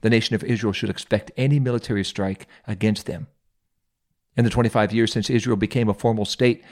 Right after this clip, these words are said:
in nineteen forty-eight, there were a few seasons of armed conflict just to maintain their existence. Israel had survived the Suez Crisis, the Six Day War, and then was also known commonly as the War of Attrition.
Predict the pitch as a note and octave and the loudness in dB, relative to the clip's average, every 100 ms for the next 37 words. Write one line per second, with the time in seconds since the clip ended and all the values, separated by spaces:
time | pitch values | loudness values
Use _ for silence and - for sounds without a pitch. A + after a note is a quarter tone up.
0 | - _ - A2 A#2 B2+ - A#2+ A2+ A#2 | -20 _ -2 2 2 0 -2 0 2 0
1 | - G#2+ G#2+ - F3 - D#3+ C#3 A#2 A2 | 2 2 2 0 -2 0 -2 -2 -4 -2
2 | A2 G#2+ - A2 G2 G2+ - - - - | 0 0 0 -2 0 -4 -8 -14 -20 -10
3 | A2+ D3 D#3+ D#3 B2+ B2+ B2 C#3 A#2+ A#2 | 2 2 2 -2 0 0 0 0 0 -2
4 | G#2 G#2 G2+ - - G2+ B2+ C#3 - F#3 | 0 -2 -2 -8 -6 0 2 2 0 -6
5 | - - _ _ - - A2+ G2+ G2 F#2+ | -8 -12 _ _ -20 0 2 2 0 0
6 | - F#2+ F#2+ G2 F#2+ G2 F#2+ - C3 A2 | -2 0 2 2 2 0 0 0 2 2
7 | G#2 - C#3+ C#3+ - - - _ _ _ | 0 0 0 0 -4 -8 -10 _ _ _
8 | - G#2+ G#2+ A2 - - G#2+ A2+ D3+ D#3 | -2 0 2 0 -2 0 2 2 0 0
9 | C#3 - - _ _ A#2+ A#2+ A2+ A2 D3+ | -2 -14 -20 _ _ 2 2 4 4 4
10 | E3 A#2 G#2+ G2+ A2+ C3+ - G#2+ G2 G2 | 4 2 2 2 2 -2 -4 -2 2 2
11 | B2 D3 - - A#2 A#2 G#2 F#2+ G#2+ A2+ | 0 -4 -10 -4 -2 0 0 2 2 2
12 | - F#3 - F#2+ | -2 -2 0 -2